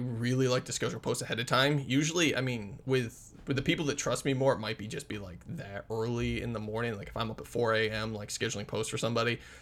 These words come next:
then they know that, like, if it's scheduled to go out by nine, I'll shoot 'em a text, or they know that, like, that's my schedule, and they'll come on and just casually check the text, make sure it's right on, or just trust me.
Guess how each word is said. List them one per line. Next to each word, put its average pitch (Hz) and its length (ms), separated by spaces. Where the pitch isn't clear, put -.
then 139 160
they 131 180
know 131 240
that, 120 120
like, 104 120
if - 80
it's 135 120
scheduled 123 180
to 123 80
go 110 100
out 117 80
by 107 120
nine, 110 260
I'll 160 80
shoot 165 160
'em 123 80
a - 20
text, 117 380
or 131 140
they 113 120
know 113 220
that, 107 140
like, 104 180
that's 113 240
my 104 80
schedule, 131 320
and 131 80
they'll 131 80
come 123 140
on 117 160
and 107 100
just 113 180
casually - 380
check - 240
the - 80
text, - 300
make 104 120
sure 104 140
it's 98 160
right 101 180
on, 113 280
or 113 200
just - 160
trust - 280
me. 95 160